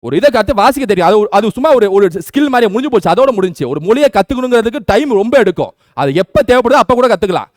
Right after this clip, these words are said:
அதனால இந்திய படிச்சாலும் சரி, படிக்கலாலும் சரி, ரெண்டு பேரும் ஒரே தராசுல தான் நிக்கிறாங்கங்கிறேன்.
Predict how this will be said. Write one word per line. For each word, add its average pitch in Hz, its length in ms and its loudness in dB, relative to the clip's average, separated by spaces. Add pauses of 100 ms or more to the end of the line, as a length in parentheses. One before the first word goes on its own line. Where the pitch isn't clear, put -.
(120)
அதனால 214 300 0
இந்திய 240 260 -2 (160)
படிச்சாலும் 269 400 2
சரி, 262 200 0 (120)
படிக்கலாலும் 254 260 0
சரி, 208 240 0
ரெண்டு 196 160 0
பேரும் 262 180 2
ஒரே 240 120 2
தராசுல 226 200 2
தான் 240 260 -2
நிக்கிறாங்கங்கிறேன். 226 520 0